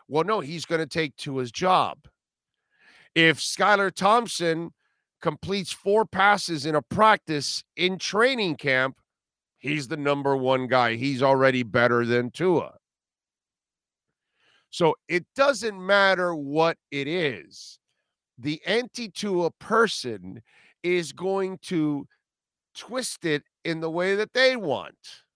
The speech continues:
You know what I mean? This is kind of the way it is because they're kind of stuck in that corner now. They put themselves in that corner that he can't play.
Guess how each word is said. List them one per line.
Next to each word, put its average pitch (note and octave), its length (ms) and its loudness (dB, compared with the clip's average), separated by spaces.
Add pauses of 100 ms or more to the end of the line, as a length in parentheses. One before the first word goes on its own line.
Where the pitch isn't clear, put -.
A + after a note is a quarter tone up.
(240)
You D#3+ 140 0
know G3+ 100 4
what G#3+ 100 4
I G#3+ 40 2
mean? C4 360 0 (640)
This A4 120 -16
is G#4+ 160 -8
kind A#3 260 0
of A3+ 80 -4
the A3+ 80 -4
way A#3 220 0
it A#3+ 80 0
is A#3 580 -4 (560)
because E3 480 -2
they're D3 160 -6
kind F3+ 320 -6
of E3+ 100 -6
stuck - 520 -2
in F3 100 -2
that D3+ 240 0
corner G3 480 4
now. F#2 320 -4 (1500)
They D#3 120 6
put G#3+ 300 0
themselves F#3 640 0
in C#3+ 120 -8
that D3 200 0
corner G3 400 4
that C#3+ 140 2
he C#3+ 100 0
can't D3 380 -4
play. F#3+ 560 2